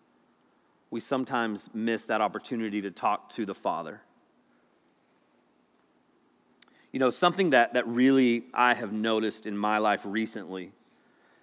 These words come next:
is when someone says, "I'm gonna pray for you," and they actually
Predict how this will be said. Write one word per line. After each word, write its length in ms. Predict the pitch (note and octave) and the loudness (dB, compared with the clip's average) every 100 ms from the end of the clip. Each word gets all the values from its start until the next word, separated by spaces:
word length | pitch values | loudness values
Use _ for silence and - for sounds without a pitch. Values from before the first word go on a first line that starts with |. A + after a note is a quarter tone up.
| _ _ _ _ _ _ - | _ _ _ _ _ _ -6
is 160 | A#2 | -4
when 140 | A#2 B2 | -4 -2
someone 340 | - F3 D3 | 2 2 2
says, 400 | - C#3 C3 B2 | 2 4 4 2
"I'm 140 | B2 B2+ | -2 0
gonna 180 | B2 | -2
pray 240 | - B2 A#2+ | 0 0 0
for 240 | - C#3 | 0 2
you," 220 | C#3 C#3+ - _ _ _ _ _ _ _ _ _ _ _ _ _ _ _ _ | 2 0 -4 _ _ _ _ _ _ _ _ _ _ _ _ _ _ _ _
and 100 | A#2 | -4
they 100 | A2 - | -2 2
actually 560 | B2 - C#3+ B2+ G2 | 2 2 -2 0 -2